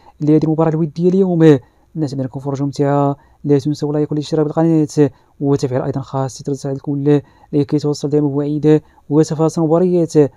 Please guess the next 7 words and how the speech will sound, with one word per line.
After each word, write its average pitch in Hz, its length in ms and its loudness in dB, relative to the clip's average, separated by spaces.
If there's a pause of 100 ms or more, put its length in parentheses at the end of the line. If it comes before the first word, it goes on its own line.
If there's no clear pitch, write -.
(160)
القويه 143 640 -2 (240)
والمقبله. 147 560 2 (220)
وانتظركم 143 460 -8
موعد 139 640 2 (240)
في 143 160 4
ماض 156 180 4
قادم. 156 600 0